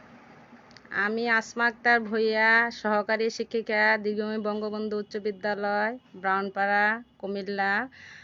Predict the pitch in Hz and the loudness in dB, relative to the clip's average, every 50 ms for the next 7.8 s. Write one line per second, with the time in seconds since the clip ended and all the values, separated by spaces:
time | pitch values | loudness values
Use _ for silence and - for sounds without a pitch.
0 | - - - _ - - 180 180 208 208 - - 233 214 208 214 214 214 196 185 | -20 -20 -20 _ -16 -10 -4 -2 -2 -2 -2 -2 0 2 4 4 2 2 2 2
1 | 185 196 208 208 208 208 - 208 196 - 220 220 214 208 208 208 202 202 - 196 | 0 2 2 0 -2 0 -2 -4 -4 -4 -6 -6 -6 -4 -4 -6 -6 -6 -6 -4
2 | 208 214 214 226 247 - _ _ _ _ _ _ _ _ _ _ - 190 202 - | -2 -2 -2 -4 -6 -10 _ _ _ _ _ _ _ _ _ _ -2 -2 -2 -2
3 | - 226 214 214 - - 214 196 180 175 156 156 156 _ _ _ _ _ _ _ | -4 -6 -6 -6 -6 -4 -6 -4 -4 -6 -8 -10 -14 _ _ _ _ _ _ _
4 | _ _ _ _ _ _ _ _ _ _ _ _ _ _ _ _ _ _ _ _ | _ _ _ _ _ _ _ _ _ _ _ _ _ _ _ _ _ _ _ _
5 | _ _ _ _ _ _ _ _ _ _ _ _ _ _ _ _ _ 359 349 _ | _ _ _ _ _ _ _ _ _ _ _ _ _ _ _ _ _ _ _ _
6 | _ _ _ _ _ _ _ _ _ _ _ _ _ _ _ _ _ _ - - | _ _ _ _ _ _ _ _ _ _ _ _ _ _ _ _ _ _ 0 2
7 | 202 214 - - _ 247 254 254 254 240 - 233 233 233 233 247 | 2 2 0 -6 _ 0 0 0 0 2 4 6 8 8 8 6